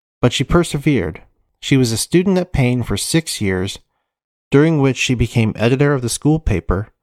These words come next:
began tutoring other students,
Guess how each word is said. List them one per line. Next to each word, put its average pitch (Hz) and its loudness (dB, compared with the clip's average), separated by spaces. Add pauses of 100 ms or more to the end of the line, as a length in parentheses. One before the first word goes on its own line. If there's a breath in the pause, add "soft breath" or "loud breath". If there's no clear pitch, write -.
(520)
began 113 2
tutoring 151 2
other 135 2
students, 101 -2